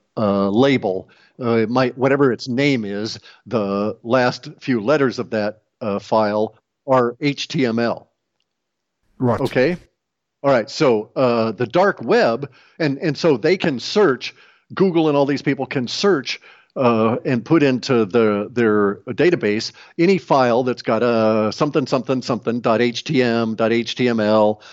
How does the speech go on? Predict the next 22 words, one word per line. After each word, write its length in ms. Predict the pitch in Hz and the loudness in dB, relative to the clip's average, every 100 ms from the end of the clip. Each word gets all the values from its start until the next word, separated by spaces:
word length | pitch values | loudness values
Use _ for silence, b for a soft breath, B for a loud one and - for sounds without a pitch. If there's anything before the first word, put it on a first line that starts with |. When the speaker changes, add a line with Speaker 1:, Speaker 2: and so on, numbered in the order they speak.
| B | B
Speaker 1:
dot 180 | 139 123 | 0 2
X 220 | 123 - | 0 -2
M 120 | 127 | -4
L. 340 | 113 110 110 107 | -2 0 0 2
Speaker 2:
P 120 | 127 | 2
H 220 | 117 - | 0 0
P. 240 | 120 117 202 | 0 0 0
Speaker 1:
Exactly. 520 | 143 147 123 113 139 | 0 0 0 -2 2
Any 140 | 196 | 2
of 60 | 147 | 4
these 180 | 147 139 | 0 -2
particular 680 | - 151 135 127 120 113 110 | -4 -4 -2 0 0 -2 -4
extensions 640 | 143 - 147 120 123 107 | -6 -2 -2 -2 -6 -2
on 140 | 117 110 | -2 -2
the 40 | |
file 380 | - 120 123 120 | -2 0 2 0
name 360 | 104 101 107 - B 151 | -4 -6 -8 -10 B -4
are 120 | 139 | -2
part 260 | 151 139 | 0 0
of 80 | 127 | 0
the 160 | 117 120 | -2 -2
internet. 460 | 127 95 95 - | -2 -4 -8 -12